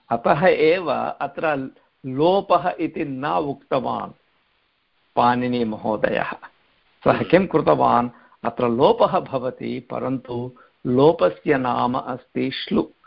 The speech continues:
Speaker 1: श्लु इत्यनेन वयं जानीमः अत्र द्वित्वं भवति इति।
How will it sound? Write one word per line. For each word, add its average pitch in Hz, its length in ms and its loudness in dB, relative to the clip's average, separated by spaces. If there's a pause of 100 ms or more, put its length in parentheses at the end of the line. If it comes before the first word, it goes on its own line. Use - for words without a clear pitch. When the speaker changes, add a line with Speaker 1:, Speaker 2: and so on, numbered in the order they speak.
(300)
Speaker 1:
श्लु 185 640 2
इत्यनेन 143 920 -2 (800)
वयं 156 420 2 (2750)
जानीमः 135 920 0 (100)
अत्र 135 520 -6 (1300)
द्वित्वं 139 640 -2
भवति 113 400 -2
इति। - 520 -6